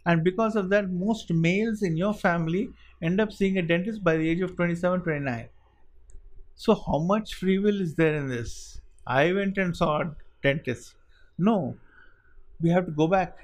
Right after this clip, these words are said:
generations. I'm not saying there's no free will. We all have free will based on certain parameters. Today, if I want to play basketball, I'm almost six feet tall,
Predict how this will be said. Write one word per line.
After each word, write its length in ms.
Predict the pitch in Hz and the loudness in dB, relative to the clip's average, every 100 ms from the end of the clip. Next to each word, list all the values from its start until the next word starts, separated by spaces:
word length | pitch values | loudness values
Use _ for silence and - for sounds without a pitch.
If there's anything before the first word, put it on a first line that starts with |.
| 135 | -2
generations. 800 | 143 151 170 208 117 110 - - - - - - - _ _ - | -2 0 -2 -2 -6 -10 -12 -20 -20 -20 -20 -20 -20 _ _ -2
I'm 180 | 170 190 | 0 2
not 220 | 233 262 | 0 -4
saying 300 | - 202 196 | 0 0 2
there's 220 | 180 170 | 0 0
no 120 | 180 185 | -2 -2
free 260 | - 170 | 0 0
will. 300 | 170 143 117 - - _ - _ _ - - _ - _ | 2 -2 -4 -8 -14 _ -20 _ _ -20 -20 _ -20 _
We 180 | 160 185 | 2 4
all 260 | 185 220 196 | 4 0 0
have 240 | 190 196 | -2 -2
free 280 | - 190 175 | 0 2 2
will 220 | 175 277 - - 160 131 | 2 -2 -8 -12 -6 2
based 340 | 175 190 - | 2 2 0
on 220 | 180 196 | 0 0
certain 400 | 190 160 151 185 - | 0 0 0 -4 0
parameters. 720 | 147 139 143 139 113 107 - - _ - - - - | 2 0 -2 -4 -6 -8 -14 -20 _ -20 -20 -20 0
Today, 320 | 202 220 254 | 2 2 0
if 100 | 190 | 0
I 100 | 190 | 0
want 200 | 170 185 | 0 -2
to 60 | 185 | -2
play 180 | 170 175 | 0 2
basketball, 760 | 147 127 - 127 120 104 110 - _ | 2 0 -4 -6 -4 -8 -10 -18 _
I'm 180 | - 208 | 0 4
almost 360 | 202 190 190 180 | 4 2 -2 -2
six 200 | 170 - | -6 -2
feet 200 | 151 - | -4 -4
tall, 260 | 113 120 | -6 -8